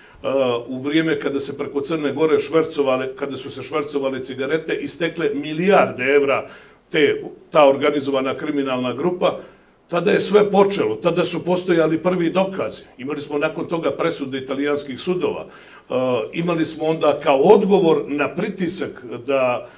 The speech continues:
predsjednik vlade Crne Gore, Republike članice Državne zajednice Srbije i Crna Gora, odnosno Savezne Republike Jugoslavije,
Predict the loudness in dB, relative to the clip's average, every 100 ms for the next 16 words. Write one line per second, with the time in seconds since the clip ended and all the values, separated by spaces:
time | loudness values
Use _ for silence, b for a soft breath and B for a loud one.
0 | B -4 0 2 0 -4 -4 4 4 4
1 | 0 -2 -2 -2 0 0 0 0 0 0
2 | 0 -2 -2 -2 -2 0 2 2 2 -4
3 | -4 -2 0 0 -2 -2 0 0 -4 -8
4 | -6 -4 -4 -4 -6 -4 -4 -4 -4 -2
5 | -2 -4 B B -2 -2 -2 -4 -4 2
6 | 4 4 -2 -4 -6 -6 -6 -6 -6 -6
7 | -6 -2 0 2 0 -2